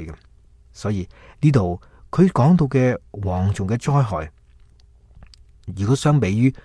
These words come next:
好埃及地所遭遇嘅蝗蟲災害一樣呢，係史無前例咁慘烈嘅。不過要知道，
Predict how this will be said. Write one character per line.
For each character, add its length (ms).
好 140
埃 80
及 200
地 120
所 260
遭 140
遇 60
嘅 100
蝗 200
蟲 180
災 120
害 120
一 60
樣 100
呢， 80
係 240
史 320
無 200
前 240
例 60
咁 340
慘 300
烈 120
嘅。 140
不 120
過 320
要 140
知 180
道， 180